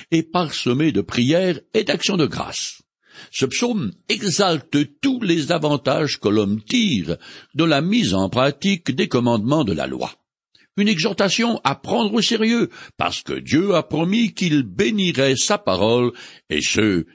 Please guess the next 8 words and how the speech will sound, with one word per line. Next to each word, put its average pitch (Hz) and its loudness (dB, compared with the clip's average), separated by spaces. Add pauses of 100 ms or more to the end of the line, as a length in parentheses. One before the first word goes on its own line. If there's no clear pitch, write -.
(160)
qui 82 -2
lui 73 -4
sont - -4
attachés. - -2 (920)
Le 220 0
psaume 226 0
cent 139 2
dix-neuf 165 -2